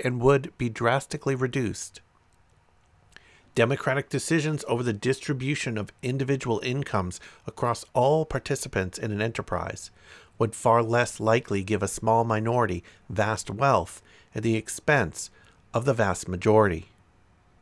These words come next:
The same logic that dispensed with kings in politics applies to employers in capitalism's enterprises. Next up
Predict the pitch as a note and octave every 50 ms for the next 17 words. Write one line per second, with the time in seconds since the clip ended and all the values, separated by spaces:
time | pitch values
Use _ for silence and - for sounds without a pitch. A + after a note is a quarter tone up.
0 | _ _ _ _ _ _ _ _ _ _ _ _ _ _ _ _ _ _ - A#2+
1 | - - C3+ D3 E3 E3 D#3+ D#3+ D3 D3+ D#3+ D3 - A#2 - - A#2+ - - A2+
2 | - - - C3+ C3 C#3 - - - - - - - - D3 C#3+ C#3 B2+ A#2 A#2+
3 | A2+ A2+ - - C#3+ C#3+ D3+ C#3+ - A2 F2+ - - A2 - - - B2 B2 A#2+
4 | G#2+ G2+ - - - A#2+ - G#2 G#2+ - - - D#3 E3 D3+ B2 G2+ G2 F#2+ -
5 | - - A#2 G#2+ G#2 G2+ - - C3+ C3+ - - A2 G2+ F#2+ F#2 F2 F2+ E2+ E2+
6 | - - - _ _ _ _ _ _ _ _ _ _ - B2 A2+ A2 G#2+ F#2 -
7 | - F2+ E2 E2+ E2 - - _ - - - - - _ _ _ _ _ _ _
8 | _ - - _ _ _ _ _ _ _ _ _ _ _ _ _ _ _ _ _
9 | _ _ _ _ _ _ _ _ _ _ _ _ _ _ _ _ _ _ - -
10 | _ _ _ _ _ _ _ _ _ _ _ _ _ _ _ _ - - _ _
11 | _ _ - B2 A2+ G#2 - - - - C3+ D3+ D3+ -